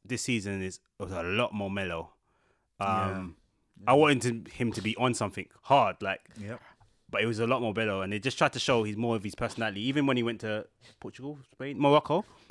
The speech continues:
Speaker 1: Even when he went to Morocco,
Speaker 2: Yeah, Spain and Morocco,
Speaker 1: Spain
Speaker 2: yeah.
Speaker 1: and Morocco. It just, it just seemed,
Speaker 2: Yep.
Speaker 1: just seemed like, yeah,
Speaker 2: It
Speaker 1: it
Speaker 2: felt, yeah, and I know exactly what you mean. I was watching it thinking, he's not in as, in the first few episodes, he's not in as many scenes as you would expect him to be in.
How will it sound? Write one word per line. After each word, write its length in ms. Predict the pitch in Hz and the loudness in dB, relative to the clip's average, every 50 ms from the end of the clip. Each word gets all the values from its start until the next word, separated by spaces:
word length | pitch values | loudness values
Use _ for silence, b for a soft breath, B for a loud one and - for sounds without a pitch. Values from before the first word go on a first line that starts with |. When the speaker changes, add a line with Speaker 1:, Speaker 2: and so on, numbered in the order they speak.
| B | B
Speaker 1:
Even 180 | 131 131 139 139 | 0 2 2 4
when 120 | 139 135 | 4 4
he 40 | 131 | 4
went 140 | 131 139 117 | 4 2 0
to 80 | - 123 | 0 2
Morocco, 480 | 120 120 127 123 - 107 95 101 113 - | 4 6 6 4 4 0 -2 -2 -4 -6
Speaker 2:
Yeah, 200 | 123 110 101 98 | -10 -12 -10 -10
Spain 400 | - - _ - 123 117 113 113 | -12 -12 _ -6 -4 -2 -2 -2
and 120 | 120 123 110 | -2 -4 -6
Morocco, 360 | 101 98 95 - - 104 101 | -6 -8 -12 -12 -14 -12 -10
Speaker 1:
Spain 140 | 104 110 113 | -6 -2 0
Speaker 2:
yeah. 40 | 123 | 2
Speaker 1:
and 100 | 120 113 | 2 4
Morocco. 220 | 117 127 123 - 120 | 4 2 2 0 0
It 160 | 113 120 - | 0 0 0
just, 280 | - 127 - - - - - | 0 -2 -4 -4 -8 -6 -8
it 120 | 127 113 | -6 -4
just 180 | 143 139 - - | -4 -4 -2 2
seemed, 340 | - 156 147 139 123 110 - - - - _ _ _ _ _ _ _ _ - | 4 4 4 4 2 0 -4 -14 -16 -20 _ _ _ _ _ _ _ _ -10
Speaker 2:
Yep. 180 | - 113 - _ _ _ _ _ _ _ - | -10 -10 -10 _ _ _ _ _ _ _ -12
Speaker 1:
just 160 | 143 - - | -10 -10 -6
seemed 380 | - 151 151 143 131 113 - - - - | -4 -2 0 0 0 -2 -6 -10 -12 -8
like, 260 | 107 104 69 - - | -8 -8 -8 -6 -4
yeah, 320 | 117 113 113 110 107 104 95 - - | -2 0 0 0 -2 -4 -6 -6 -2
Speaker 2:
It 120 | 143 175 147 | -2 -2 -2
Speaker 1:
it 60 | 123 | -2
Speaker 2:
felt, 400 | - - 202 202 196 180 - - | -6 -2 0 0 0 0 -2 -2
yeah, 220 | 156 160 143 113 | -2 -2 -2 -2
and 240 | 107 98 - - - | -4 -6 -6 -6 -6
I 180 | 131 139 139 139 | -4 -4 -4 -2
know 160 | 143 151 151 | -2 -2 -2
exactly 300 | 147 139 - 156 135 139 | -4 -4 -4 -4 -4 -4
what 100 | 143 127 | -4 -4
you 120 | 120 120 117 | -4 -4 -4
mean. 180 | 117 110 104 | -4 -6 -6
I 100 | 104 104 | -6 -6
was 140 | 107 110 107 | -6 -6 -2
watching 340 | 117 147 160 - - - 127 113 | 0 0 -2 -2 -4 -12 -14 -14
it 40 | 104 | -14
thinking, 600 | - 120 113 113 104 - 113 101 101 98 101 101 _ _ _ _ _ _ _ _ _ _ _ | -12 -10 -10 -10 -10 -12 -14 -12 -12 -12 -14 -16 _ _ _ _ _ _ _ _ _ _ _
he's 200 | - 139 127 123 | -12 -10 -8 -6
not 140 | 151 175 165 | -6 -6 -6
in 80 | 170 160 | -6 -6
as, 280 | 151 143 131 127 - _ - - 123 | -6 -6 -8 -10 -16 _ -16 -14 -10
in 80 | 139 | -8
the 60 | 139 127 | -8 -8
first 280 | - - 160 160 - - | -4 -4 -4 -4 -4 -8
few 180 | - 156 147 139 | -6 -4 -4 -4
episodes, 400 | - - 113 98 110 104 107 110 | -4 -6 -10 -8 -6 -6 -4 -4
he's 160 | 113 110 123 | -4 -2 0
not 140 | 147 151 139 | -2 0 0
in 100 | 135 131 | 0 0
as 160 | 120 117 120 | 0 0 0
many 220 | 127 127 123 113 | 2 2 2 2
scenes 400 | 110 - - 131 127 127 117 110 | 2 2 4 4 4 4 4 2
as 140 | 107 101 107 | -2 -2 -2
you 60 | 113 110 | -2 -2
would 100 | 107 95 | -2 -4
expect 400 | - - - - 110 - - - | -6 -8 -8 -6 -8 -8 -8 -8
him 100 | 107 101 | -8 -8
to 140 | - 107 | -8 -6
be 160 | 95 110 107 98 | -6 -4 -4 -4
in. 240 | 87 85 101 135 | -4 -6 -8 -10